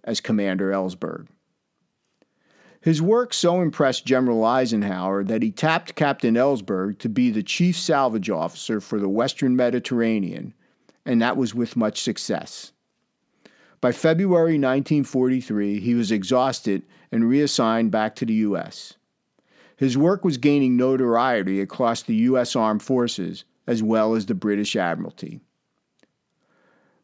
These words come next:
By nineteen forty-four, he was needed for the D-Day invasion and was instrumental in establishing the artificial harbor at Omaha Beach. He returned to the U S in late nineteen forty-four,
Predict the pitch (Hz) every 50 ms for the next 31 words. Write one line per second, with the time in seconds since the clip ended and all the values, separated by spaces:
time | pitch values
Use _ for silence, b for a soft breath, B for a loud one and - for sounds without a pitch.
0 | _ - 135 143 151 160 180 220 208 - 214 226 202 160 185 170 160 151 151 143
1 | - 127 117 117 117 120 123 120 123 123 117 110 104 117 135 147 151 151 160 156
2 | - 127 113 107 107 98 104 147 156 151 117 110 98 95 92 95 92 87 101 92
3 | 92 92 87 98 104 107 104 - _ _ - 135 120 120 117 107 127 165 185 175
4 | - - - 185 180 170 127 113 113 113 - 120 117 117 - - 127 127 113 110
5 | - _ _ _ _ _ _ _ - 139 - - - 156 147 147 156 160 139 120
6 | - - 113 104 104 107 107 107 110 113 117 127 143 143 131 - - 139 - -
7 | 165 135 113 127 117 107 98 98 98 98 98 - - - 113 110 107 107 107 107
8 | 104 104 113 104 101 95 98 117 104 78 - - - - - - _ _ _ _
9 | _ _ _ _ _ _ _ _ b b b b _ 139 135 127 120 113 - -
10 | 143 147 156 160 160 170 165 165 151 139 135 131 117 107 107 120 - - - _
11 | _ - 123 110 104 104 113 120 127 - 123 120 117 120 123 120 139 143 139 120
12 | - - 131 131 131 135 143 - - - 107 95 78 - - - - - 180 180
13 | 151 110 95 92 92 98